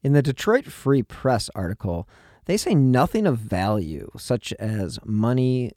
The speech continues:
jewelry, or papers, were actually disturbed. And this is despite Evangelist, quote,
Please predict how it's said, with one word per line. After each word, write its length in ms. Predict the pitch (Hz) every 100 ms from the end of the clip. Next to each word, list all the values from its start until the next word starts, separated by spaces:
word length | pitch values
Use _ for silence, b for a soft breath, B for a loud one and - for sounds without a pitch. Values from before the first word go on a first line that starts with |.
| -
jewelry, 720 | - 107 120 123 117 120 113
or 200 | - 98
papers, 520 | - 139 139 107 101 107
were 140 | 87
actually 300 | 92 - 95
disturbed. 640 | 57 - - 120 104 76 - B B B B B
And 480 | 127 131 135 131 117 _ _ _ -
this 220 | 170 -
is 180 | 240 135 -
despite 520 | - 117 - 131 123 104
Evangelist, 880 | 113 110 113 113 110 101 - - _
quote, 380 | - 117 104